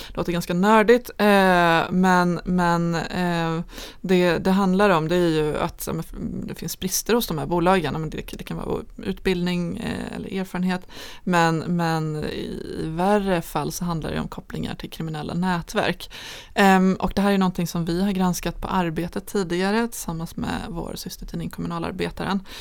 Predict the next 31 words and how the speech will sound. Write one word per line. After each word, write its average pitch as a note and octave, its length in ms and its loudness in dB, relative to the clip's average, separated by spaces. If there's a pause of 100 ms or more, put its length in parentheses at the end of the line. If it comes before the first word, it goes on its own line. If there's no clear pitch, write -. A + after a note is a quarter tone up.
(160)
Och - 140 -8
då G3 60 2
kunde G3+ 200 4
vi G3 140 8
visa G3+ 440 6
just - 440 0
på, G#3 340 2
på G#3 280 4
det - 120 0
här. E3+ 260 0
I F3 360 0
det G3 200 4
fallet D#3 380 -4
så - 140 -6
kunde D#3 220 -8
vi D#3 100 -6
se - 120 -6
att D#3+ 100 -10
det - 60 -14
var D#3 280 -4
i F3 60 -4
alla E3 120 -2
fall D#3+ 180 -6
tjugo F#3 360 -4
företag - 520 -8 (560)
som, D#3+ 460 -2
som D#3 540 -2 (100)
ivo E3 240 -4
hade E3+ 160 -4
släppt - 280 -12
igenom, A3 720 6